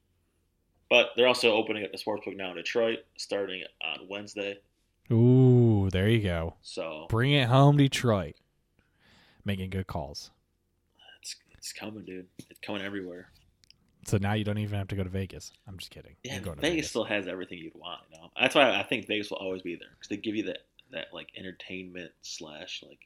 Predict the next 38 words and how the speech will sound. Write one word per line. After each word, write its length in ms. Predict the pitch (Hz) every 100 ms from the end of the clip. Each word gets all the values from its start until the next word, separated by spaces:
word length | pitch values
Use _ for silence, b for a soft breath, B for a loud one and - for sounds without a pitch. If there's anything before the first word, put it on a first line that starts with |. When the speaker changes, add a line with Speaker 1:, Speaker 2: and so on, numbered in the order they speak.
| _
Speaker 1:
engagement 640 | 87 80 85 85 - 76 - _ _ _ _
that 60 | -
you 80 | -
can't 220 | 85 80
get 100 | - -
out 120 | 80 -
other 160 | - -
places. 480 | - - - _ _ _ _
Speaker 2:
Yeah, 280 | 107 90 82 -
Vegas 280 | 147 139 107
is 60 |
a 40 | 98
big 180 | 98
conference 440 | - 101 92 87 85
city 220 | 90 82
too. 260 | - 71 71 _ _ _ -
They, 200 | 107 90
they 140 | 98
crush 360 | - 113 101 -
groups 400 | - 90 82 -
out 240 | 76 69 -
all 140 | 87 82
day. 200 | 73 80 _ _ -
Speaker 1:
Oh 120 | 95
yeah. 180 | 55 50 - _ _ _ _ b b b b b b b
Speaker 2:
All 100 | 151
right, 160 | 127 80
well, 140 | 101
Matt, 260 | 117 139 131 -
I'm 160 | 143
excited. 460 | 143 - 113 110 107 - _ _
I'm 140 | 117
excited 360 | 117 - 123 113
for 380 | - 117 117 113
the 60 |
Big 220 | 101 117 110
Ten 200 | 127 113
tournament. 500 | - 120 123 131